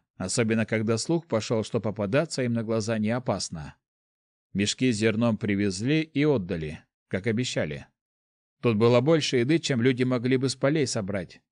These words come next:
а к тому же ещё и мешки вместе с ней отдали. Да какие мешки! Крестьяне тут соломенные тюки для зерна использовали, а к ним столько лишней ткани с небес перепало. Красивой, ровненькой,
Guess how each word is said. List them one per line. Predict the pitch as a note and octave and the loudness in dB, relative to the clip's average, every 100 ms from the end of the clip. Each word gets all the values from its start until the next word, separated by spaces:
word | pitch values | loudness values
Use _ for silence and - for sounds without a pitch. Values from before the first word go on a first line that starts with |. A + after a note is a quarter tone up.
| _ | _
а | A#2+ | -4
к | A2 | -2
тому | A#2 G2+ C3 F3 | 0 2 2 2
же | D3 | 2
ещё | C3 C3 D#3 | 0 0 0
и | D3+ | 0
мешки | E3 - G3 | -2 0 0
вместе | D3+ A#2 - B2 | 2 0 0 -6
с | - | -2
ней | B2 G#2+ | 0 4
отдали. | A#2+ G2 F#2 E2 E2 _ _ _ _ _ - | 2 2 -2 -4 -10 _ _ _ _ _ -6
Да | F#2+ A2 | -2 0
какие | - G#2 - C3 C3+ | 0 -2 2 4 4
мешки! | C#3 C#3+ - F#3+ C3+ D2+ - _ _ _ _ _ _ _ _ | 2 0 -2 -2 0 -2 -8 _ _ _ _ _ _ _ _
Крестьяне | - G#2 G2+ - B2 E3+ A#2+ | -4 -2 -2 0 0 0 -4
тут | G#2+ | -4
соломенные | A2 A#2+ C3 C#3 C#3 C3 | 0 2 2 2 0 0
тюки | C#3 C3+ G#3 | -2 0 2
для | D#3+ A#2 | 4 2
зерна | A2+ A2+ A2+ | 2 0 0
использовали, | A2 - C3+ G2+ G2+ F2 D2+ - _ _ | -2 0 0 0 -2 -4 -8 -14 _ _
а | A2 G#2 | -2 -2
к | - | 0
ним | A2+ G3+ | 2 2
столько | E3+ - D#3 - A#2 | 2 0 0 2 2
лишней | C3 F3 - D#3+ | 2 0 -2 -6
ткани | - G3+ F3 A#2 | -2 0 0 -2
с | - | 0
небес | A2+ A2+ G2+ | 0 0 0
перепало. | G#2+ G#2+ B2 B2 F2 D2 - _ _ _ _ _ | 0 0 0 -2 -2 -8 -16 _ _ _ _ _
Красивой, | - A2 G2 - A#2+ D#3 C3+ F2 E2 - _ | 0 2 0 0 2 4 2 0 -4 -14 _
ровненькой, | - F#2 A#2+ D#3+ C#3+ A2+ F#2+ - D#2 D2 | -6 2 4 4 2 0 0 -4 -8 -10